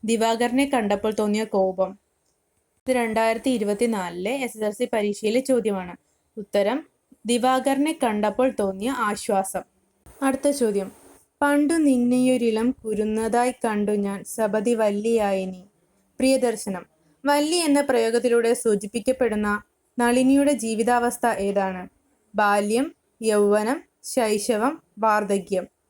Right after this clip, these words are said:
ഇത് രണ്ടായിരത്തി ഇരുപത്തിമൂന്നിലെ എസ് എസ് എൽ സി പരീക്ഷയിലെ ചോദ്യമാണ്. ഉത്തരം, യൗവനം.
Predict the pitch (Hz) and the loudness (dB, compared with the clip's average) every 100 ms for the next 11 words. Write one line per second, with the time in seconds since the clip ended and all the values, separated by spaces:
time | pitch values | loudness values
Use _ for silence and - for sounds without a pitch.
0 | _ _ _ _ - 247 269 226 220 214 | _ _ _ _ -6 0 0 2 0 0
1 | 247 196 208 247 240 208 196 214 269 247 | 0 0 0 2 2 0 0 0 0 -2
2 | 214 214 240 220 208 202 - 208 262 277 | -4 -2 -2 -2 0 -2 0 2 2 2
3 | 254 220 196 175 202 _ _ _ _ _ | 2 2 -2 -8 -14 _ _ _ _ _
4 | 208 _ 214 220 311 - _ 202 214 196 | -16 _ 0 0 -2 -8 _ -2 0 2
5 | 190 185 170 | -2 -2 -6